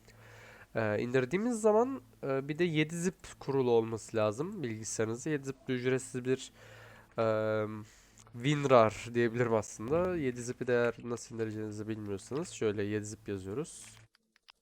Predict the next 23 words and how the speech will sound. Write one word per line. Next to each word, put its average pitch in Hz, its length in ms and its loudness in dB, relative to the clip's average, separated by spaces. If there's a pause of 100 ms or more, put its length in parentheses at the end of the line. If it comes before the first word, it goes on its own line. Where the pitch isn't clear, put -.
(400)
arama 90 240 -6
kısmına 151 460 -10
ve 117 340 -4 (120)
bu, 110 340 -14
bu, 113 420 -8
buna 110 180 -4
basıyoruz. - 680 -8 (120)
Soru 113 260 -6
işletme 104 320 -8
sistemini 113 420 -14
seçiyoruz. 139 520 -12
Buradan 147 340 -2
ben 98 260 -4
buna 101 200 -6
basacağım. 139 440 -6 (840)
Ee, 123 260 -4
ve 156 100 2
indirme 107 340 -2
işlemini 139 380 -6
başlatacağım. - 480 -6 (920)
Ee, 113 280 -2
indirdiğiniz 151 580 0
zaman 208 340 4